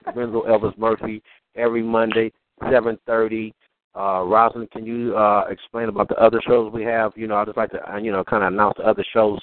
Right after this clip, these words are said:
Speaker 2: too, uh, that we have until Thursday. From Monday to Thursday, we have shows all week long,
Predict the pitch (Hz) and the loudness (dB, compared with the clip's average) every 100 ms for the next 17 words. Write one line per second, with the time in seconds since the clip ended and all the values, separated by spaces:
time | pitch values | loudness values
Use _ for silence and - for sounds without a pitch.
0 | - 127 120 113 _ - - _ 92 98 | -6 -4 -4 -6 _ -20 -20 _ -8 -2
1 | 98 104 107 104 95 92 101 95 - 104 | 2 2 4 2 0 -2 -2 -2 -2 -2
2 | 107 110 107 101 95 92 110 104 98 - | -2 -4 -4 -4 -6 -4 -4 -4 -8 -6
3 | 110 101 101 101 92 - 104 95 104 104 | -4 -2 0 0 0 0 0 4 4 4
4 | 104 98 104 101 101 | 0 -6 -4 -4 -4